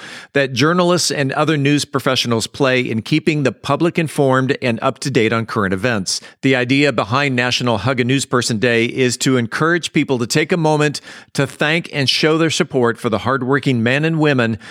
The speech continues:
who bring us the news every day, or in this case, every week. While the name of the holiday suggests physical contact, yes, it is important to remember that not everyone may feel comfortable with hugs,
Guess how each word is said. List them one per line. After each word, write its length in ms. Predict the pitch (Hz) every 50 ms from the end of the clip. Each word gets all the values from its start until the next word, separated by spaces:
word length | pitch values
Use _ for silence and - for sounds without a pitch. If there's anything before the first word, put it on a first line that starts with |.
| - - -
who 160 | - 135 123
bring 320 | 98 98 127 143 151 156
us 140 | 156 139 -
the 120 | - 160
news 400 | 151 147 143 139 131 131 123 104 - -
every 260 | 127 123 120 143 139
day, 440 | 120 123 117 110 110 104 104 90 - _ _ _ _ _ _
or 160 | _ - 90 85
in 100 | 80 80
this 180 | 87 92 -
case, 280 | - - 80 73 - -
every 220 | 95 85 85 87
week. 380 | 80 82 87 80 73 - - - - - - - - - - -
While 480 | - 117 120 135 143 160 175 180 180 175
the 100 | 139 151
name 380 | 143 147 156 170 185 202 202
of 80 | 202 190
the 100 | 160 165
holiday 460 | 117 139 185 185 180 170 156 160 156
suggests 600 | 143 - - 143 123 104 135 151 151 143 - -
physical 440 | 156 - - 170 147 143 - 156 143
contact, 540 | - - 156 160 156 - 156 147 147 - -
yes, 280 | 127 120 107 104 -
it 120 | - 113 113
is 180 | 135 151 139
important 460 | 151 147 131 - 151 151 147 131 135 -
to 80 | 127
remember 320 | 123 123 123 127 123 123 120
that 240 | 110 110 95 -
not 260 | - 104 107 110 131 143
everyone 460 | 143 143 165 165 147 147 156 156 151
may 120 | 147 151
feel 220 | 131 - 160 165 151
comfortable 400 | - 156 156 - 156 127 135 131
with 120 | 127 -
hugs, 460 | - - 151 151 123 110 117 107 -